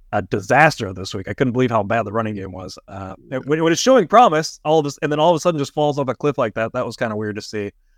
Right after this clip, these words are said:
Um, the Nagy stuff, I mean, where do you fall on Nagy? I mean, it's his Bears stuff. I mean, he's, he's got Mitch Trubisky as quarterback the whole time. So, of course, the offense is gonna look, um, you know, different than,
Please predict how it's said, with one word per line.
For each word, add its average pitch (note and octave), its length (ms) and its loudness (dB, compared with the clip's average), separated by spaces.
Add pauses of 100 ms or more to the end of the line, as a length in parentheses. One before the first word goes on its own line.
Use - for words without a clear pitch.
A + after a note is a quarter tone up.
(300)
Um, B2+ 520 -2
the D3+ 80 0
Nagy A3+ 440 0
stuff, A#3 220 2
I A3+ 60 2
mean, A#3 100 0
where C#4 120 2
do E4 60 2
you C#4 80 0
fall B3 220 2
on D3+ 220 0
Nagy? D#3+ 340 0
I C3 60 0
mean, C#3+ 160 -4
it's - 240 -8 (680)
his E3 200 -2
Bears A3+ 440 2
stuff. E3 260 2
I D#3+ 40 -4
mean, D#3+ 120 0
he's, D3 220 -4
he's D3 160 -4
got C#3+ 160 2
Mitch D3+ 200 0
Trubisky C#3+ 520 -2
as A2+ 100 -6
quarterback A#2 480 0
the A2+ 80 -8
whole A2 200 -2
time. G#2+ 220 -4
So, A#2 120 -6
of A2+ 120 -6
course, F3 260 0
the A2 100 -8
offense C3 340 2
is G#2+ 80 -12
gonna G#2+ 220 -2
look, A#2+ 340 0 (600)
um, G#2 560 0
you B2+ 100 -6
know, G2 200 -6 (520)
different B2 440 0
than, G#2 400 -2